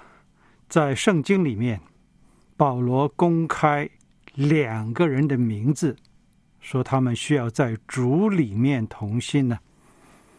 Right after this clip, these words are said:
这个问题值得我们花时间去思考、去学习。也愿我们的主透过圣灵，借着今天我要跟你查考的新约圣经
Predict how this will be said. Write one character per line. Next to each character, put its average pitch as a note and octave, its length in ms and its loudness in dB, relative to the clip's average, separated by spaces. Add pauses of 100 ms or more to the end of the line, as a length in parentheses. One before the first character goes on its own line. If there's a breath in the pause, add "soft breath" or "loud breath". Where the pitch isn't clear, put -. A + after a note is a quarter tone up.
(480 soft breath)
这 E3 100 2
个 B2 60 -2
问 D3 180 0
题 B2+ 400 -2
值 D3 160 0
得 C#3+ 120 0
我 A2+ 40 -4
们 A2 160 -4
花 B2 320 -2
时 A#2 240 -4
间 D3+ 460 0
去 A#2+ 380 -2
思 - 200 -2
考、 - 480 -6
去 - 240 -4
学 A2 320 -6
习。 A2 380 -8 (880 loud breath)
也 C#3 160 2
愿 D3 400 2
我 D3 160 0
们 C#3+ 140 2
的 D#3 100 2
主 A#2 420 -4 (220)
透 D3 160 0
过 B2 140 -2
圣 C#3+ 340 0
灵， G#2+ 380 -2 (480 soft breath)
借 D3 200 0
着 G#2+ 140 -8
今 E3 200 0
天 F3+ 300 0
我 C3+ 120 -2
要 A#2 140 -2
跟 C3 180 -2
你 G#2+ 220 -2
查 B2+ 300 -2
考 A2 220 -6
的 A#2 280 -4
新 F3 320 2
约 E3+ 180 2
圣 C#3 300 0
经 D#3+ 320 0